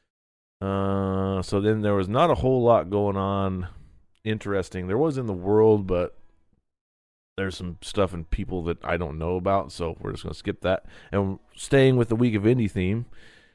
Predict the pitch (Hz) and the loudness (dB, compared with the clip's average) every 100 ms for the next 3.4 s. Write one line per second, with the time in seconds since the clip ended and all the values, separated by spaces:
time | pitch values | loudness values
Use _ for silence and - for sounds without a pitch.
0 | _ - 98 101 104 131 139 123 - 120 | _ -4 -2 -2 -4 -4 -4 -2 2 2
1 | 113 107 98 90 120 101 - 92 92 - | 2 0 0 0 -2 -4 -4 -4 -4 -2
2 | 101 90 90 90 90 92 92 87 - 139 | -4 -2 -4 -4 -2 -4 -6 -8 -8 -6
3 | 135 98 87 | -4 -2 -4